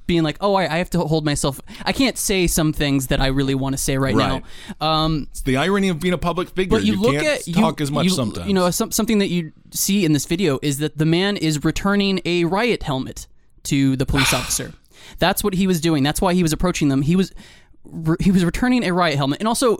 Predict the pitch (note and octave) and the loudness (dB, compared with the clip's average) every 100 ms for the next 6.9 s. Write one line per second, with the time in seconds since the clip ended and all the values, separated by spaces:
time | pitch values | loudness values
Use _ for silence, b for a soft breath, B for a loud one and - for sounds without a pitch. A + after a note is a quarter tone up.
0 | - E3+ F#3+ G3+ F#3+ D3+ D3 D3 C#3 - | 0 0 2 0 0 0 -2 -2 -2 -4
1 | - _ - D3 E3 E3 C3+ B2+ C#3+ C#3+ | -8 _ -12 -4 0 2 2 0 0 0
2 | C3+ - - b b b b D3+ D#3+ F3 | 0 -2 -6 b b b b -4 0 4
3 | F3+ F3 E3 G#3+ A3+ G3+ - G3+ D#3 B2+ | 4 2 2 0 0 0 0 0 0 0
4 | C3+ C#3+ D3 D3+ - D3 C#3 C3 B2+ - | 0 0 0 -4 -2 0 0 -2 -6 -6
5 | D3+ D#3+ E3+ - G3+ G#3+ A3+ D3 - E3+ | 0 0 2 0 0 0 0 -4 -2 0
6 | G3+ G#3+ F3 E3 D3+ D3+ F3 C#3+ C3 | 2 2 0 0 0 -2 0 -2 -4